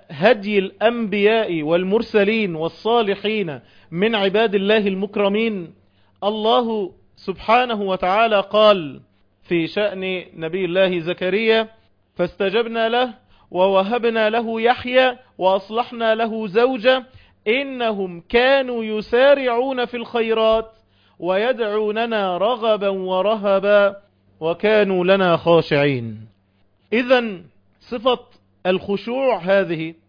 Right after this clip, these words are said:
صفة لين القلب ورقته، وهي صفة الخضوع والانكسار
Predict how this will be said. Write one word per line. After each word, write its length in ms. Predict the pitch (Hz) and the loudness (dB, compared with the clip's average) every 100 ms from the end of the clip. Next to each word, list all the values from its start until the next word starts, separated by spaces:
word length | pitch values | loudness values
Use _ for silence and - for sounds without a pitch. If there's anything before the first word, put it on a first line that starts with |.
| _ _ | _ _
صفة 500 | _ - 226 220 208 208 _ _ - | _ -6 -4 0 -2 -4 _ _ -12
لين 400 | 170 220 254 226 | -8 -6 -6 -6
القلب 600 | 196 - 208 202 185 123 _ _ _ - | -8 -4 0 0 -2 -10 _ _ _ -8
ورقته، 800 | 156 170 175 _ 220 220 202 127 107 _ _ _ - | -2 -2 -4 _ 2 2 -2 -8 -14 _ _ _ -12
وهي 920 | 151 160 175 170 - _ - 160 196 | -6 -2 0 -2 -6 _ -14 -6 -4
صفة 320 | 190 226 220 214 | -4 -6 -6 -4
الخضوع 680 | 196 - 208 196 240 240 202 | -8 -8 -8 -6 -6 -4 -2
والانكسار 1040 | 190 185 185 202 185 214 226 220 180 | -2 -6 -8 -12 -6 -2 2 2 0